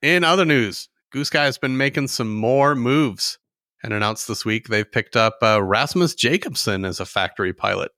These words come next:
So Rapson is a, uh, Rasmus is a, uh, talented competition pilot who's based in Europe. Certainly a great addition to the team. Rasmus flew for Oxy for many, many years. And I've got no doubt it was not an easy decision to change teams. I know the Oxy guys are super loyal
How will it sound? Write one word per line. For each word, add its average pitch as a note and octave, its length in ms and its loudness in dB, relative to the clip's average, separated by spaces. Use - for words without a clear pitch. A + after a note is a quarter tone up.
So - 160 -6
Rapson A#2 440 0
is G#2+ 140 -2
a, G#2 260 2
uh, A2 100 -4
Rasmus A#2+ 440 2
is A2+ 140 2
a, A2 220 4
uh, G#2 140 2
talented D#3 440 0
competition D#3 540 0
pilot E3+ 280 0
who's G#2+ 100 -2
based A2+ 280 -4
in F#2+ 140 -6
Europe. A#2 340 0
Certainly G#2+ 300 -4
a - 20 -4
great G2 280 -4
addition F#2+ 440 -6
to G2+ 120 -10
the F#2 120 -10
team. D#3 580 0
Rasmus A#2+ 380 0
flew C3 220 0
for G#2+ 220 -2
Oxy C3 460 0
for G#2 160 -6
many, C#3 280 0
many G#2 180 0
years. F#2 460 -6
And G2+ 400 -6
I've - 80 -20
got D#3+ 160 0
no A#3 120 -2
doubt F3+ 220 2
it D3+ 80 0
was B2 140 0
not B2+ 360 0
an B2 120 0
easy B2 280 2
decision A#2 480 0
to A2+ 60 -4
change A2+ 360 -2
teams. A2+ 360 0
I G#2+ 80 2
know G#2+ 160 0
the G2+ 80 2
Oxy G2+ 440 -2
guys G2 360 0
are G#2 80 -2
super - 340 -6
loyal G2 540 2